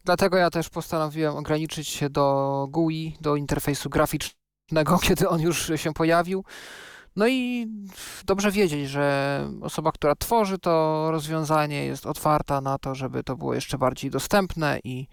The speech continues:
zaakceptowała też spolszczenie, więc, y, ta następna wersja powinna być, no,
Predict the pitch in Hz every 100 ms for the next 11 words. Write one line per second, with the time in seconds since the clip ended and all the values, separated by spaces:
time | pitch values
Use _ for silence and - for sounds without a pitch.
0 | - - - - - 147 147 139 - -
1 | 143 143 127 131 - 160 143 - 185 170
2 | 147 143 135 - - 147 127 107 95 67
3 | - 190 170 180 151 147 139 127 135 135
4 | 135 135 123 120 - - - - - -
5 | _ 208